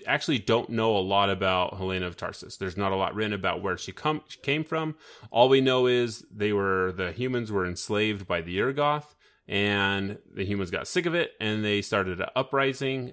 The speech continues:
and Helena was the person that they all focused behind, and she led them to eventually the defeat of the Urgoth. So she did that by going and getting Fulminus.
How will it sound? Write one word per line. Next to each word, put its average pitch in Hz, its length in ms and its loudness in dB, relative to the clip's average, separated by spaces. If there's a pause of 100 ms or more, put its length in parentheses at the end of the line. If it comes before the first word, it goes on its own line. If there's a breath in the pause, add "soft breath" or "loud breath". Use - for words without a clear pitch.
and 98 560 -2
Helena 110 500 -2
was 98 280 -2
the 90 380 -4 (100)
person 135 320 0
that 98 160 -2
they 98 100 0
all 92 140 2
focused 123 440 -4
behind, 117 440 -2 (340 loud breath)
and 101 220 0
she 113 160 -2
led 101 200 2
them 98 200 0
to 98 160 0
eventually 90 440 -2
the 87 160 -8
defeat 90 300 -8
of 85 80 -8
the - 80 -12
Urgoth. 85 400 -6 (380 soft breath)
So 107 180 2
she 117 160 -2
did 131 220 4
that 120 420 0
by 107 520 2
going 101 360 0
and 113 140 -2
getting 101 280 0
Fulminus. 135 760 2